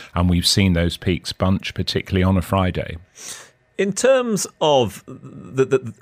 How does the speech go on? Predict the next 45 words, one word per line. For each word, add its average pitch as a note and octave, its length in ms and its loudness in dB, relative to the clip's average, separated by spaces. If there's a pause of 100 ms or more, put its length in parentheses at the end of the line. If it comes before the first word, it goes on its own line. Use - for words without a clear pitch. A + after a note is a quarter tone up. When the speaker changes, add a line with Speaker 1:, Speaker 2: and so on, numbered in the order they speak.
Speaker 2:
the A#2+ 240 -4
one E3 140 2
thing E3 120 -2
I've B2+ 220 0
noticed F#2+ 340 -2
as F#2 140 -6
well, G2+ 180 2
just F#2+ 220 -6
in G2 80 -4
terms G2 320 0
of F2+ 120 -6
trends, F#2+ 360 -4
yes, C3+ 380 -2
a - 20 -16
lot A#2+ 100 0
of F#2+ 60 -8
people F#2+ 240 -2
coming F#2+ 320 -4
in F2+ 220 -2
for F2+ 240 -4
Christmas, F#2 520 -6
but - 280 -4 (360)
New D3+ 340 2
Year, B2 540 2
uh, G2+ 80 0
sort A2+ 160 -4
of G2 100 -2
s-, - 360 -4
stands B2 400 -2
alone A2+ 380 2
here G2 180 0
at F#2 80 -2
the G2 80 -4
moment. F#2+ 300 -2
We G#2+ 80 2
had A#2+ 80 0
those A#2 160 0
great D3 480 -2
stories, G#2+ 320 0
didn't A2 100 -2
we, G#2 100 -2
last G2+ 420 0
year, G2 260 2 (420)
of, G#2+ 340 0
uh, - 180 -12